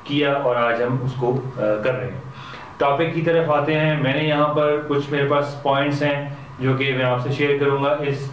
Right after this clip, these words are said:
आज के टॉपिक के हवाले से। देखिए, डिसिप्लिन का जो कॉन्सेप्ट आपके नज़दीक है, वो मैं आज आपको शेयर करूँगा कि वो क्या है। देखिए, अगर आप स्टूडेंट हैं,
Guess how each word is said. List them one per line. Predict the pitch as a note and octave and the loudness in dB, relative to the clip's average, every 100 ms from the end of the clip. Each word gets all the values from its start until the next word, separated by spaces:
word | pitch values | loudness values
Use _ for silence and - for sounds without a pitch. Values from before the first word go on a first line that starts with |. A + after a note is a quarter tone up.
| - | -2
आज | A#2+ A#2+ - | 0 0 -2
के | B2 | 0
टॉपिक | B2+ A#2+ B2 | 2 0 0
के | B2 | 0
हवाले | A#2 A#2 A2+ A2 | 0 2 0 0
से। | B2 - - - - - - - - - - | 0 -2 -6 -12 -14 -14 -16 -16 -16 -14 -4
देखिए, | C#3 C#3+ F3+ F#3 | -2 2 2 2
डिसिप्लिन | D3+ C#3 F#3+ F3+ F#3 F#3 F#3 F#3+ - - - - - - - - - | 2 0 0 2 2 2 0 -4 -6 -12 -18 -20 -20 -20 -20 -20 -4
का | E3+ E3 | 2 4
जो | E3 D#3+ | 2 0
कॉन्सेप्ट | D#3 C#3+ D3 D#3+ F3+ - | 0 0 0 -2 -2 0
आपके | C#3+ D3 - G3+ G3 F3 | 0 0 -2 -2 0 2
नज़दीक | C3+ B2 B2+ B2 | 0 0 0 2
है, | A#2+ B2 C#3+ C#3+ - G#2+ | 2 2 0 -2 -6 -4
वो | C3+ E3 F3+ F3+ F3+ - - - - - - B2+ | 0 2 2 0 -2 -8 -14 -18 -20 -20 -10 -2
मैं | B2+ C#3 C#3+ C#3 C#3 | 0 0 -2 -6 -2
आज | B2+ B2+ | 0 2
आपको | C3 C3 C3 - - - - - - - - C#3+ B2+ | 0 0 -4 -12 -14 -16 -18 -18 -18 -18 -4 0 0
शेयर | B2+ D3+ C#3+ | 2 2 0
करूँगा | A#2 G#2+ A2 | 0 -2 -2
कि | A#2+ B2 | -2 0
वो | B2 | 0
क्या | B2 B2+ | 0 -2
है। | B2 - - - - - - - - - - | -2 -8 -14 -16 -18 -18 -20 -20 -20 -16 -4
देखिए, | C#3 C3+ F#3+ G#3 G#3 - - - - | -2 0 2 2 0 -4 -12 -12 -4
अगर | C3 F#3+ F#3+ | 0 2 2
आप | F#3+ | 0
स्टूडेंट | F3+ F#3 G3 | -2 -2 2
हैं, | E3 F#3 G3+ G#3 | 2 2 0 -4